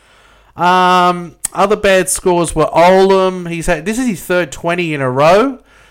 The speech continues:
I think with Hines in the team, they don't seem to go that side as much, and there's not much on offer out there. Uh, and Olam,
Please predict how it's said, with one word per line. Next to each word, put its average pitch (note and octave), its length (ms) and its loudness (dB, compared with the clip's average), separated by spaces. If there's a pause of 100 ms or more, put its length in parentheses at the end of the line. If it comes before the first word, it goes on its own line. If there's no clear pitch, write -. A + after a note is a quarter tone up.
(140)
I D3+ 120 -6
think C#4+ 320 -10
with C#4+ 240 -8
Hines F#3 540 -2
in F3 100 -12
the E3+ 80 -8
team, D#3+ 680 -10
they D#3 160 -2
don't G3+ 180 -2
seem F#3 240 -8
to D3 80 -12
go D3 220 -2
that C#3 260 -4
side F3 580 0
as C#3+ 200 -6
much, C3 320 -6
and C#3+ 240 -8
there's C#3+ 120 -6
not E3 280 -4
much E3 180 -2
on C#3 140 -4
offer D#3 420 -2 (460)
out C#3 280 -4
there. G3 400 -6 (140)
Uh, D3+ 300 -2
and D3+ 120 -6
Olam, C#3+ 600 -2